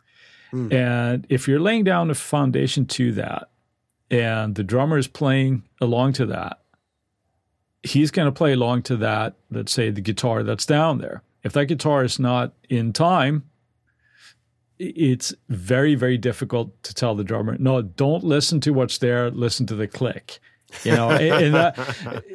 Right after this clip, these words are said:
Speaker 1: <laughs>
Speaker 2: very, very difficult. I mean, you're putting the drummer really on the spot by doing that.
Speaker 1: Sure.
Speaker 2: So, um, don't be afraid of, you know, time correcting a guide track that might be there. It doesn't matter if it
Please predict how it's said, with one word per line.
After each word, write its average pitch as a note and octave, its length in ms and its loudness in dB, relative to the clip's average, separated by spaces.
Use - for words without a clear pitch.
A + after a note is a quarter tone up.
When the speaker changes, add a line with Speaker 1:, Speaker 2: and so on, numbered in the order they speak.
Speaker 1:
<laughs> - 140 -20
Speaker 2:
very, E3 680 2
very C#3 280 2
difficult. A#2 580 -2
I A#2+ 80 0
mean, C3 160 4
you're B2+ 160 4
putting D3+ 300 0
the A#2+ 80 0
drummer A#2 340 0
really A#2+ 300 2
on G#2+ 140 -4
the G2+ 80 -6
spot G#2+ 460 -2
by G#2 160 -4
doing G#2 340 -2
that. - 360 -10
Speaker 1:
Sure. - 280 -8
Speaker 2:
So, A#2 500 0
um, A#2+ 560 0
don't C3+ 280 2
be E3+ 120 4
afraid B2 420 0
of, A2 400 -6
you A#2 80 -4
know, G#2+ 140 -6
time A#2 320 0
correcting G#2+ 560 -4
a - 60 -4
guide G#2+ 360 0
track - 320 -6
that A2 100 -4
might G#2 200 -4
be A2+ 100 -8
there. G#2+ 220 -6
It C#3 160 0
doesn't B2 320 2
matter A#2+ 360 0
if G#2+ 140 -4
it A#2 100 -4